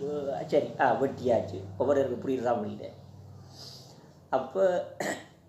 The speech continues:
அதை நெருப்புல காட்டி சாப்பிட்டாச்சு. சரிதானே? ஏ, இவ்வாறு தான் போய் கொண்டிருந்தது. அது பழைய காலம்.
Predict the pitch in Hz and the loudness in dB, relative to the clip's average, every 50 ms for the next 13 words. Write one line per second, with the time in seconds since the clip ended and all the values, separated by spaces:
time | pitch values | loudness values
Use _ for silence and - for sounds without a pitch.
0 | _ - _ - _ - _ _ _ _ _ _ _ _ _ _ _ _ _ _ | _ -20 _ -20 _ -20 _ _ _ _ _ _ _ _ _ _ _ _ _ _
1 | _ _ - - - - - - - - - - - - - - - - 139 143 | _ _ -20 -18 -16 -14 -14 -14 -14 -16 -18 -18 -20 -20 -20 -6 0 2 4 4
2 | 156 151 147 143 139 135 131 127 123 120 123 147 160 180 - - 156 147 127 127 | 6 6 6 6 6 4 2 0 0 0 4 4 4 4 4 4 4 4 6 6
3 | 127 123 - - - - - 175 160 151 - - - 127 110 - - - - 101 | 4 4 2 -2 -6 0 4 4 4 4 2 0 0 0 0 0 -2 -6 -10 -12
4 | - - - - _ _ _ _ _ _ _ _ _ _ _ _ _ _ _ _ | -12 -14 -16 -20 _ _ _ _ _ _ _ _ _ _ _ _ _ _ _ _
5 | _ _ _ _ _ _ _ _ _ _ - - 156 160 165 151 131 117 113 113 | _ _ _ _ _ _ _ _ _ _ -4 -2 0 4 6 6 6 6 4 0
6 | 120 - - - - _ - - - _ _ _ _ - 127 123 123 127 139 143 | -2 -6 -12 -20 -20 _ -20 -20 -20 _ _ _ _ -2 0 0 2 4 6 6
7 | 127 127 143 151 - - 156 147 135 139 123 117 127 131 113 127 117 113 120 123 | 8 8 6 4 4 4 4 4 4 2 0 0 -2 -2 0 2 4 4 4 4
8 | - - - 143 143 151 147 135 127 123 120 107 101 101 117 143 185 190 - | 0 4 6 6 8 10 10 10 8 8 6 6 4 2 2 2 2 2 0